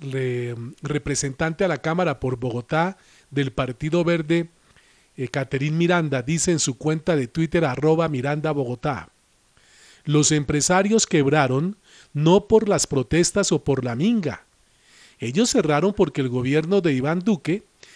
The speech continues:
prefirió apoyar grandes empresas como Avianca en vez de los microempresarios". A los microempresarios de los barrios es a los que les voy a contar una noticia importante en un momentico.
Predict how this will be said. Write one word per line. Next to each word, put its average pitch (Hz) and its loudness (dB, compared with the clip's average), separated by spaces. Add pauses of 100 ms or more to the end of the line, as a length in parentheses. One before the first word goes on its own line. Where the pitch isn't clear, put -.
(140)
prefirió 143 2
apoyar 180 4
grandes 156 0
empresas 160 -2
como 147 -6
Avianca 170 -6 (460)
en 143 -2
vez 139 -2
de 175 0
los 151 0
microempresarios". 123 -8 (1600)
A 120 -12
los 120 -6
microempresarios 147 0
de 190 2
los 131 -2
barrios 175 2
es 180 -2
a 185 0
los 185 0
que 143 -8
les 127 -4
voy 147 0
a 180 2
contar 151 -2
una 175 0
noticia 156 -2
importante 160 -2
en 170 0
un 170 -2
momentico. 127 -8